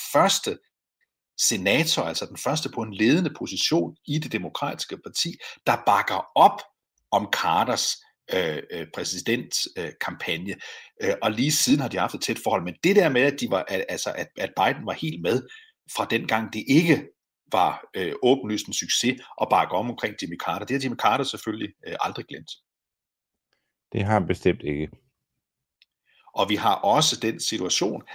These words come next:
Speaker 1: at, øh, Jimmy Carter, lige siden at han var præsident, der har det været som om, og det var jo ikke nogen succes, kan vi godt sige, der har det været som om, at de, øh,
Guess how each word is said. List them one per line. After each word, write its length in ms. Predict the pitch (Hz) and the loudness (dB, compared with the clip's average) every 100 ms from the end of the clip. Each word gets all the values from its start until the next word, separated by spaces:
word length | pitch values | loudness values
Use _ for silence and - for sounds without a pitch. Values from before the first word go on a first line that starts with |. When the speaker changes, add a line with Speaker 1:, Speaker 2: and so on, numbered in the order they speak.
| - - - | -20 -20 0
Speaker 1:
at, 300 | 110 104 - | 2 2 0
øh, 100 | 95 - | -2 -2
Jimmy 180 | 92 | -4
Carter, 540 | - 107 117 - - 107 | -2 2 2 0 -4 -2
lige 200 | 170 208 | 0 2
siden 520 | - 156 180 196 156 - | 2 4 2 0 -4 -6
at 120 | 135 | -4
han 180 | 113 151 | -2 -2
var 100 | - | -2
præsident, 580 | 113 - - 143 185 - - - - _ | -4 -6 0 0 0 -8 -16 -20 -20 _
der 60 | 127 | -2
har 120 | 131 | 0
det 120 | 139 | 2
været 240 | 117 131 170 | 4 4 4
som 220 | - 107 | 0 -2
om, 280 | - 143 147 | -2 -2 -4
og 100 | 107 | -4
det 60 | 120 | 0
var 60 | |
jo 40 | 110 | 0
ikke 100 | 120 | 0
nogen 140 | 120 | -4
succes, 420 | 120 107 - 131 - | -4 -4 -2 -2 -4
kan 100 | 104 | -6
vi 40 | |
godt 220 | 98 107 | -4 -2
sige, 360 | - 139 151 156 - - - | -2 -2 -4 -6 -14 -20 -2
der 60 | 143 | 0
har 80 | |
det 100 | 143 | 2
været 220 | 120 143 156 | 2 2 2
som 200 | 123 120 | 2 2
om, 200 | 143 - | 0 0
at 200 | 110 101 - _ - | -2 -2 -8 _ -4
de, 260 | 175 165 - _ _ - | -2 -2 -6 _ _ -2
øh, 260 | 113 98 | 0 0